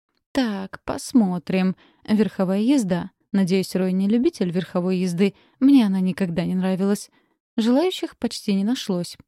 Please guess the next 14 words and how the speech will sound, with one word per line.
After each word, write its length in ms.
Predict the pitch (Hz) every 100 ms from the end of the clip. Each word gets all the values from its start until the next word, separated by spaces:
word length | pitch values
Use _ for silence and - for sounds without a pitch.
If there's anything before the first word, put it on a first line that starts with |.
| _
пока 280 | 185 - 170
четверо, 580 | - 185 - 185 185 185
и 140 | 185
среди 360 | - 180 165 185
них 260 | 190 -
не 220 | 208 185
было 260 | 175 208 262
светловолосого 880 | - 190 - 175 175 175 170 185 190
красавчика. 680 | 233 240 185 - - 190 - _ _ _ _
На 160 | 202 180
танце 380 | 185 202 -
записалось 580 | 175 165 - 185 180 185 202
десять 420 | 220 254 - -
человек, 480 | - 180 180 180